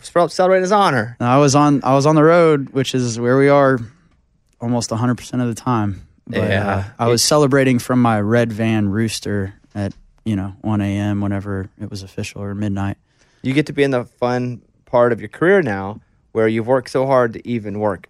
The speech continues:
Speaker 1: freaking harder. 'Cause when you first,
Speaker 2: <laughs>
Speaker 1: when you first get that success,
Speaker 2: No doubt, man.
Speaker 1: that's when it's time that you, and I tell this to a lot of artists, I'm not gonna say new artists, but a lot of artists who are experiencing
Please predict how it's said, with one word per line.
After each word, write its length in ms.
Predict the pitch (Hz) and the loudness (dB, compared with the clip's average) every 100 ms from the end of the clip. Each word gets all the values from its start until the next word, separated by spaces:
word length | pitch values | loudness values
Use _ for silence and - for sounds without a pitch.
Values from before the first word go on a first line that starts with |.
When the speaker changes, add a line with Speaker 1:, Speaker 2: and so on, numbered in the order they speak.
| _ | _
Speaker 1:
freaking 300 | 117 104 90 | -4 -4 -8
harder. 500 | 95 95 87 73 101 _ _ _ | -4 -4 -4 -8 -12 _ _ _
'Cause 120 | 113 | -6
when 100 | 110 | -4
you 60 | 98 | 0
first, 400 | - - 294 147 | 2 4 2 2
Speaker 2:
<laughs> 0 | |
Speaker 1:
when 100 | 120 | 2
you 80 | 120 | 2
first 380 | - 139 143 | 2 0 0
get 180 | - 156 | -2 0
that 180 | 160 151 | 0 0
success, 640 | - 156 - 196 151 113 | -4 -8 0 4 4 0
Speaker 2:
No 120 | 123 123 | -6 -2
doubt, 380 | 120 123 117 110 | 0 0 0 -4
man. 100 | 113 | 0
Speaker 1:
that's 300 | 123 135 151 | 2 2 0
when 140 | 147 | 0
it's 320 | 135 - - - _ _ _ | 0 -4 -8 -12 _ _ _
time 260 | - 123 127 | -2 0 0
that 100 | 104 | -2
you, 160 | 110 - - - | -4 -4 -12 -6
and 100 | 107 | -4
I 60 | |
tell 180 | 104 123 | 0 0
this 140 | 120 117 | 0 0
to 120 | 110 | 0
a 40 | |
lot 200 | 104 113 | 2 2
of 120 | 120 | 2
artists, 360 | 101 101 101 - | 2 2 0 -4
I'm 80 | 117 | -2
not 80 | 120 | -2
gonna 120 | 113 | -2
say 140 | 110 104 | -4 -2
new 160 | 127 | 0
artists, 260 | 113 95 95 | 2 0 0
but 100 | 101 | 0
a 20 | |
lot 200 | 104 120 | 2 2
of 60 | 117 | 2
artists 260 | 110 110 - | 2 0 -2
who 80 | |
are 120 | 101 - | -2 -4
experiencing 720 | 104 - 110 107 101 101 | -6 -2 0 -2 -4 -6